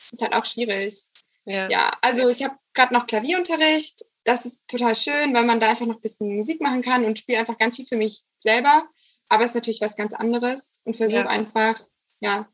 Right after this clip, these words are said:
Speaker 1: da jetzt noch so die Zeit zu nutzen. Aber fehlt natürlich auf jeden
Speaker 2: Ja.
Speaker 1: Fall.
Speaker 2: Es
Speaker 1: Ja.
Speaker 2: fehlen so externe Impulse irgendwie, ne? Merke ich auch, dass
Speaker 1: Ja,
Speaker 2: dass
Speaker 1: total.
Speaker 2: da was Neues von außen kommt, das, das fehlt definitiv. Was war denn so, wenn du sagst, es fehlen so die,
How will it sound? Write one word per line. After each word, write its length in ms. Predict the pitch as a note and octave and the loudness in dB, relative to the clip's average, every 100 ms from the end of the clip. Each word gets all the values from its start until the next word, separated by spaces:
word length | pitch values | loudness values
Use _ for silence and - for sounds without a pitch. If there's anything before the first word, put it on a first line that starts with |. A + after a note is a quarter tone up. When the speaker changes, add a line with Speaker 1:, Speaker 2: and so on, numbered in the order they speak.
| - | -4
Speaker 1:
da 80 | G#3 | 0
jetzt 200 | G#3 G#3+ | 0 -2
noch 100 | G#3+ | 0
so 120 | G#3+ | 0
die 120 | G#3+ | -2
Zeit 240 | G#3+ A3 - | -2 -2 0
zu 120 | A3 | -2
nutzen. 320 | A#3 - G3+ | -2 -2 -2
Aber 240 | G3+ F#3+ - - | -4 -4 -6 -2
fehlt 300 | E4 G4 C#4+ | 2 2 0
natürlich 460 | G#3 G3+ F#3+ - | -4 -4 -6 -6
auf 120 | G3+ - | -6 -4
jeden 200 | G#3+ G#3+ | -4 -2
Speaker 2:
Ja. 100 | G#3 | 0
Speaker 1:
Fall. 220 | G3+ G#3 _ _ _ _ | 0 -4 _ _ _ _
Speaker 2:
Es 180 | F#3+ - _ _ | -12 -12 _ _
Speaker 1:
Ja. 140 | G#3+ G#3+ | 0 2
Speaker 2:
fehlen 200 | C4 - | 0 -4
so 180 | G3 G#3+ | -8 -8
externe 800 | - G3 - - G3 G3 G#3+ G3 | -6 -8 -10 -12 -4 -2 -2 -4
Impulse 420 | F#3+ F#3+ G3+ F3 E3 | -6 -6 -6 -6 -8
irgendwie, 280 | D#3+ D#3+ | -10 -12
ne? 160 | D#3 G3+ | -8 -8
Merke 240 | G3+ F#3 | -8 -8
ich 140 | G3+ F#3 | -6 -4
auch, 300 | F3+ E3+ - | -4 -4 -10
dass 320 | F#3+ - - | -6 -4 -2
Speaker 1:
Ja, 260 | C#4+ C#4+ C4 | 0 0 0
Speaker 2:
dass 120 | - | -2
Speaker 1:
total. 380 | A#3 - A3 G#3+ | -14 -8 -6 -4
Speaker 2:
da 80 | F#3+ | -4
was 180 | F3 F3+ | -6 -2
Neues 340 | G3+ G#3 G3 | 0 0 -2
von 140 | - F#3 | -6 -4
außen 360 | - G3 G#3 | -4 -4 -6
kommt, 500 | - G3 F3+ F3+ - | -8 -6 -4 -6 -6
das, 180 | F3 - | -6 -6
das 200 | E3+ - | -4 -6
fehlt 320 | - F3 E3+ | -6 -10 -12
definitiv. 640 | F3 F3 F3 E3+ - F3 - - - _ _ | -14 -14 -16 -10 -10 -10 -20 -20 -20 _ _
Was 180 | - F#3+ | -8 -2
war 120 | F#3+ B3 | 0 2
denn 180 | A#3 | 0
so, 260 | G#3 A3 A3 | -2 -4 -2
wenn 100 | G#3 | -4
du 60 | F#3+ | -2
sagst, 280 | G3 - | -4 -4
es 40 | - | -6
fehlen 280 | A3 G#3+ G#3 | -2 -2 -4
so 100 | G3 | -6
die, 400 | F#3+ F3+ F3+ | -4 -4 -6